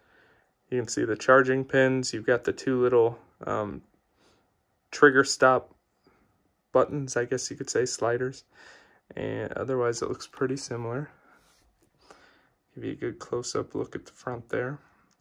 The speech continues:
Nice gray color. Looks like you have a port on the bottom. You've got one for your three point five millimeter. And this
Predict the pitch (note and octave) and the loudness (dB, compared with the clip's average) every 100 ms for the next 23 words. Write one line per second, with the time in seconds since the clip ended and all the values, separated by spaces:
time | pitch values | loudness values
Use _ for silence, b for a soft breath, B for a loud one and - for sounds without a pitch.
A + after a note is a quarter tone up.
0 | _ _ _ _ _ _ _ _ _ _ | _ _ _ _ _ _ _ _ _ _
1 | _ _ _ _ _ _ b b b b | _ _ _ _ _ _ b b b b
2 | - A#2 A2+ - A#2 A#2+ - C3 C3 C#3 | -6 -4 -4 0 0 0 -2 -4 -4 -8
3 | b b b b b _ _ _ _ b | b b b b b _ _ _ _ b
4 | b b b b _ _ - - B2 - | b b b b _ _ -8 -2 -2 -2
5 | A#2+ C3+ B2+ B2+ B2 - B2+ B2 B2+ B2+ | -6 -2 0 0 -2 -8 -6 -4 -4 -4
6 | C3 C3+ C#3+ B B B - - F3+ F3+ | -6 -4 -6 B B B -14 -2 0 -2
7 | - D#3+ D3+ C#3 D#3 D3 C3 B2+ C#3+ D3 | 0 0 2 2 2 4 4 2 0 -2
8 | C#3 C3+ B2 A#2+ C#3 D3 D3 C#3 C3 C3 | -2 0 0 0 0 0 -2 0 0 0
9 | C#3+ C3+ C#3+ C3 C3 C3+ C3 C3 C3 C3 | 0 0 0 -2 0 0 2 0 0 -2
10 | C3 C3 C#3 - b b b b b b | -2 -2 -4 -10 b b b b b b
11 | - C3+ B2+ - | -8 -2 -2 -2